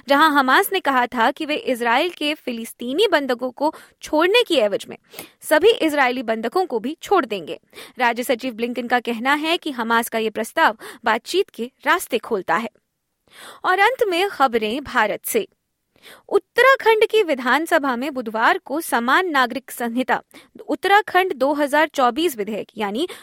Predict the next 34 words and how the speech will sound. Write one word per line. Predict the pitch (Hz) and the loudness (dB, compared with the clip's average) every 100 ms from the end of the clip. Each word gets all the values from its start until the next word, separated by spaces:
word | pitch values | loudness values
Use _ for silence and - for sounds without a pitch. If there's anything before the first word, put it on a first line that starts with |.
| - 240 | -10 -4
यूनिफॉर्म | 285 339 440 466 | -2 2 4 4
सिविल | 453 359 381 | 2 0 0
कोड | 359 349 370 - | 0 0 0 0
उत्तराखंड | 254 294 302 294 294 302 - | 0 2 2 2 -2 -6 -8
ट्वेंटी | 262 233 294 | -4 -4 -4
ट्वेंटी | - 247 247 | -6 -6 -6
फ़ोर | - 247 | -2 -2
बिल | 214 359 262 254 _ | 2 2 2 -2 _
पारित | 320 220 226 240 | 2 2 2 0
हो | |
गया | 220 220 | 2 2
है। | 208 240 214 _ - 453 370 | 2 0 -4 _ -20 -6 2
ये | 427 | 2
कई | 440 466 | 4 4
मायनों | 440 403 403 | 4 2 2
में | 403 | 0
खास | - 233 208 - | 0 -2 -2 -6
है। | - _ _ - - - | -10 _ _ -20 -20 -6
इसमें | - 320 - 359 381 403 - | 0 0 0 0 2 2 0
महिलाओं | 269 262 262 262 320 440 | 0 0 2 2 4 2
के | 381 | 0
लिए | 330 330 330 370 - _ 269 | -2 -2 -2 -4 -6 _ -6
एक | 294 - _ | -6 -10 _
अच्छा | 233 - - 381 | -6 -2 0 2
प्रावधान | 247 220 214 254 302 | 2 0 0 -2 -2
किया | 302 320 | -2 -2
गया | 311 302 302 | 2 2 2
है | 311 381 | 0 -2
और | 381 | -2
इसे | 359 370 | -4 -6
महिलाओं | 262 240 240 269 403 | -6 -4 0 2 2
के | 381 | -2
लिहाज | 285 247 277 | -4 0 0
से | - 339 | 0 -6